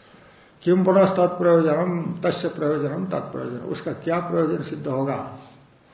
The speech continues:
"यत् सर्वकर्म त्यागा", सारे कर्मों के त्याग से कौन प्रयोजन सिद्ध होगा उसका?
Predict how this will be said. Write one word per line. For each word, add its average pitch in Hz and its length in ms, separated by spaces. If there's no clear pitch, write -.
"यत् - 380
सर्वकर्म 185 680
त्यागा", 143 560
सारे 160 500
कर्मों 160 340
के 156 100
त्याग 147 340
से 180 140
कौन 190 380
प्रयोजन 190 360
सिद्ध 147 240
होगा 143 640
उसका? - 220